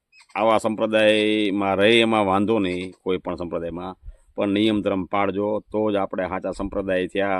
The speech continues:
આ સંપ્રદાયવાળા કહેવાય છે, ને આપણી હિન્દુ સંસ્કૃતિ તો જ આપણી જળવાઈ હશે. એટલે વિદેશોમાં પણ આપણું હિન્દુનું,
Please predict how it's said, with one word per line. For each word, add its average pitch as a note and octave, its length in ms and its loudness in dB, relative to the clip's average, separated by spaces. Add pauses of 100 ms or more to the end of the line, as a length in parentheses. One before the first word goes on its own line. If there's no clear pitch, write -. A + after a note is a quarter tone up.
(160)
આ C2 120 -12
સંપ્રદાયવાળા F#2+ 680 -2
કહેવાય G2+ 360 0
છે, A2 180 -4
ને G#2+ 100 -2
આપણી F#2 300 -2
હિન્દુ A2 180 -2
સંસ્કૃતિ G2 520 -2 (160)
તો B2 200 8
જ A2 60 0
આપણી G2+ 220 2
જળવાઈ F#2+ 400 2
હશે. G2+ 280 2 (600)
એટલે A2 260 0
વિદેશોમાં A2+ 600 4
પણ A2 120 0
આપણું A2 760 0
હિન્દુનું, G#2+ 800 0